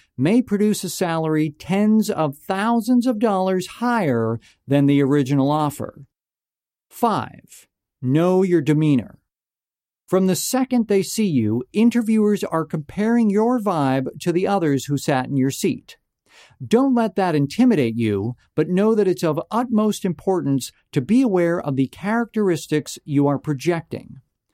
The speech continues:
In finance, it is common for interviewers to put you on the spot, intentionally pressure you, and gauge how you react under pressure. Many of them ask brain teasers like,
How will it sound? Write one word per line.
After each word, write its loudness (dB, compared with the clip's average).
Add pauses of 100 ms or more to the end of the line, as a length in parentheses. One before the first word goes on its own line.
(360)
In 2
finance, -2
it 0
is 0
common -2
for -2
interviewers 0
to -6
put -2
you 0
on -2
the -4
spot, -4 (280)
intentionally 0
pressure -2
you, 2 (220)
and 0
gauge 2
how -2
you 2
react -2
under 0
pressure. -8 (540)
Many 4
of -2
them 0
ask -2
brain 2
teasers 0
like, 0